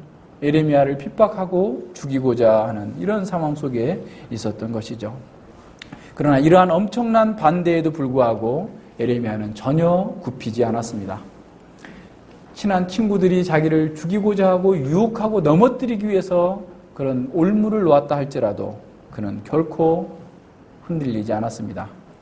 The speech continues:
어떠한 위협에도 굴하지 않았고 혼자 있을 때에도 그의 용기는 결코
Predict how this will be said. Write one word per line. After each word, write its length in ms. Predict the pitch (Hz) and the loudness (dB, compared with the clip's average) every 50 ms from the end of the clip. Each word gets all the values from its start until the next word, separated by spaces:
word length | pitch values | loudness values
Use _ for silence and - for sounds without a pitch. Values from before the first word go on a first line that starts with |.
| - - - | -20 -8 0
어떠한 480 | - 127 135 131 - 175 170 165 165 | 2 2 2 6 6 6 6 4 2
위협에도 420 | 156 156 156 165 160 165 156 156 151 | 2 2 2 2 2 2 0 0 0
굴하지 340 | - 147 143 143 139 143 139 | 2 4 4 4 4 4 0
않았고 540 | 127 120 120 117 - - 123 120 127 139 143 - - - - - - - | 0 -2 -4 -6 -6 -4 -4 -4 -4 -6 -10 -14 -20 -20 -20 -12 -4 0
혼자 300 | 269 254 247 254 247 233 | 2 2 2 4 2 2
있을 320 | 214 - - 185 170 170 | 0 0 0 -2 -2 0
때에도 520 | - 139 120 110 101 92 95 85 - - - - - - - - | 2 2 2 2 2 0 -2 -4 -6 -8 -14 -18 -20 -20 -20 -12
그의 240 | - - 135 117 110 | -4 -2 0 0 2
용기는 420 | 113 110 110 107 110 107 107 107 107 | 0 -2 -2 -2 -4 -4 -6 -6 -4
결코 640 | - 147 147 147 147 - 151 147 147 156 175 185 | -2 0 0 0 -2 -2 0 2 2 0 0 -4